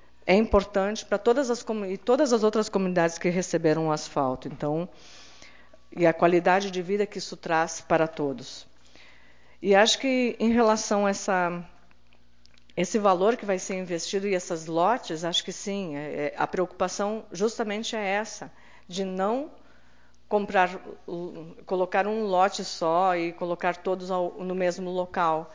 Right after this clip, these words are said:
É sim, e isso é uma negociação que vai ser feita de várias localidades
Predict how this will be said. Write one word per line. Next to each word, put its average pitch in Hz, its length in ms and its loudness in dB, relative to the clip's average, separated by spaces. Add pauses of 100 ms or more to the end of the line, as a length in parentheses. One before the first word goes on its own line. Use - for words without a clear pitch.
(280)
É 170 200 0
sim, 208 560 -4 (280)
e 185 280 -6
isso 233 180 -2
é 262 40 0
uma 254 120 -4
negociação 247 580 -4
que 247 80 -16
vai 240 140 -6
ser 254 140 -6
feita 233 260 -2
de 233 140 -6
várias 220 460 0
localidades 165 760 -4